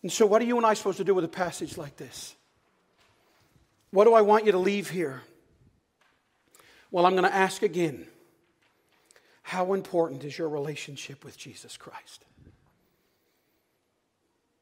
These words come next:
Do you, are you remaining, abiding, abiding in Christ? Dane Ortland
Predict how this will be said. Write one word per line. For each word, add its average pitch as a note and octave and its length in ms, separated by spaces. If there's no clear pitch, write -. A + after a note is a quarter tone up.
Do A3+ 280
you, C#3+ 400
are G3 240
you B2+ 400
remaining, E3+ 640
abiding, D#3+ 720
abiding E3 640
in A#2+ 100
Christ? - 640
Dane F3+ 220
Ortland F3 460